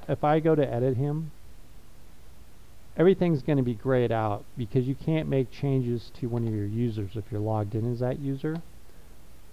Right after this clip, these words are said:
So because I'm going to, in this, at least in this example, I'm going to restrict who can access the box.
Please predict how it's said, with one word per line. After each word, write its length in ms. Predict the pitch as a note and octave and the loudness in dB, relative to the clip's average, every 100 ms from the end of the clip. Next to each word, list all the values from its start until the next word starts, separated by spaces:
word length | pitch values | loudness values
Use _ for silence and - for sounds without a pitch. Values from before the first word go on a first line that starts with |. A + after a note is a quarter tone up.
| - - | -14 -14
So 360 | - F3 D#3+ D#3+ | 0 8 8 8
because 600 | D#3 D3+ D#3+ G3+ G3+ D#3+ - | 6 4 6 8 8 6 2
I'm 220 | D3+ D#3+ | 4 6
going 240 | D#3 D3 | 6 4
to, 260 | C3+ C3+ B2 - - - | 4 0 -2 -6 -12 -6
in 160 | D3+ C#3 | 0 4
this, 300 | C#3+ - - - - - | 4 4 -2 -14 -12 -6
at 60 | |
least 200 | C#3+ - | -6 -2
in 80 | B2+ | -2
this 200 | B2 G#2 | -2 -2
example, 460 | G#2+ A2 A2+ G2+ B2 | -4 -2 -2 -4 0
I'm 140 | C3+ D#3+ | 2 4
going 240 | E3+ D3 | 6 4
to 240 | - C#3 | 2 0
restrict 880 | G#2+ A2 - - - C3 C3+ - - - - - - - - - - - - - - - | 0 -2 -4 -10 0 2 2 0 -12 -12 -12 -14 -14 -14 -14 -14 -14 -14 -14 -14 -8 6
who 120 | E3 | 6
can 180 | D3 D#3 | 6 2
access 680 | C#3 B2+ B2+ - C3+ - - | 0 0 0 2 0 0 -4
the 80 | A#2 | -6
box. 680 | G#2 G#2+ A2 C3 - - | -2 0 0 -4 -8 -12